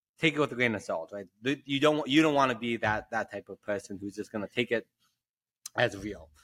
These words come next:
So that's the first, first thing just to always keep in mind. But the data that is put in to, uh, these models is the most important data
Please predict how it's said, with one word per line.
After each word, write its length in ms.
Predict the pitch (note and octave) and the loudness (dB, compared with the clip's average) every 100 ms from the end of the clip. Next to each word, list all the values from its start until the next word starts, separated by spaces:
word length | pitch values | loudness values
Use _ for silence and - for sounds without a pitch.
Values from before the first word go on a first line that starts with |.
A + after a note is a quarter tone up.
| _ | _
So 100 | - | 2
that's 160 | F3 C3+ | 2 2
the 120 | C3+ | -6
first, 380 | - G#2+ F#2+ _ _ _ | -4 -6 -6 _ _ _
first 320 | A#2+ A#2 - | 0 0 0
thing 220 | - G#2 F#2 | -6 -6 -6
just 240 | G#2+ - | -8 -6
to 80 | - | 0
always 300 | C3 C3 A#2+ | 4 4 2
keep 180 | A#2+ G#2+ | -4 -8
in 100 | F#2+ | -8
mind. 220 | F#2 D#2+ _ _ _ - _ | -8 -10 _ _ _ -20 _
But 260 | C3 B2+ - _ _ _ | 2 2 -2 _ _ _
the 80 | - | -8
data 380 | A#2+ E3 G#3+ G3+ | 0 2 4 4
that 260 | D3+ B2 _ _ - | 2 0 _ _ -8
is 180 | C#3+ A2 | -6 -6
put 280 | _ D#3 D#3 - | _ -2 -2 -2
in 380 | B2 G2+ F2 _ _ _ _ _ _ _ _ _ - - | -4 -4 -10 _ _ _ _ _ _ _ _ _ -12 -2
to, 240 | C3 B2 | 2 2
uh, 180 | A#2+ A2 | 2 0
these 220 | B2 G#2+ | -2 0
models 580 | A2+ A#2 A2+ G2 F#2 _ | 2 2 2 -2 -12 _
is 180 | C3+ A#2+ | -6 -4
the 100 | A2+ | 0
most 300 | B2 D3 C#3 | 4 4 4
important 680 | C3+ A2+ - C3 A#2+ G#2+ - | -4 -6 0 2 2 -2 -4
data 460 | A#2 A2+ G2+ F#2 | 0 0 0 -4